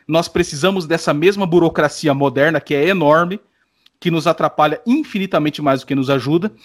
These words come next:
e muitas vezes essa burocracia que veio com a globalização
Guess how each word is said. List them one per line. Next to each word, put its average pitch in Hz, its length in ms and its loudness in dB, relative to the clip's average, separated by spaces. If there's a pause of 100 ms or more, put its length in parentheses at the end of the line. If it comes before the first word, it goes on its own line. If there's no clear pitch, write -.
(200)
e 208 100 6
muitas 220 300 4
vezes 196 160 6
essa 220 220 0
burocracia 190 920 2 (460)
que 156 140 -4
veio 165 260 4
com - 100 0
a 139 60 4
globalização 135 920 -2